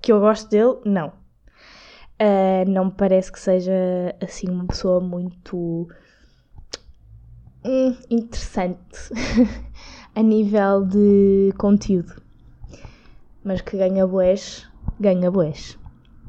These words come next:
Também a culpa não é só dele, como eu disse. Ah, aquilo a Mercedes é mesmo a... pá, é a despachar carros brutais. É o que eles fazem. É ali, zing, zing, zing,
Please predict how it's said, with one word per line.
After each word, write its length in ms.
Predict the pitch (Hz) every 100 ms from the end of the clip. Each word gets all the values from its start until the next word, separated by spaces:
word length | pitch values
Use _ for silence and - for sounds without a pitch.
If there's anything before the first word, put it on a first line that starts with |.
| - - -
Também 200 | 185 185
a 40 |
culpa 240 | 208 202
não 100 | 202
é 60 | 208
só 200 | 220 220
dele, 240 | 190 170 -
como 220 | - 220 208
eu 120 | 196
disse. 400 | 165 170 - - _ _ _ - - - - -
Ah, 420 | 190 190 180 170
aquilo 280 | 180 - 175
a 60 | 175
Mercedes 680 | 190 - 175 175 180 - -
é 140 | 185
mesmo 420 | 180 175 170 180 175
a... 760 | 170 170 170 165 165 165 170 170 _ _ _ - _ - _ - - _ _ - - - - - - - -
pá, 180 | 226 427 320
é 420 | 208 202 196 - _ -
a 80 | 247
despachar 760 | - - 254 - 262 262 262
carros 840 | - 262 262 - - - - - _ _ -
brutais. 560 | 233 240 233 185 190 -
É 80 | 220
o 40 |
que 120 | 226
eles 100 | 220
fazem. 400 | 214 190 175 170 170 - - - -
É 140 | 208
ali, 340 | 214 233 240 226
zing, 220 | 240 233
zing, 200 | 240 240
zing, 520 | 247 269 269 269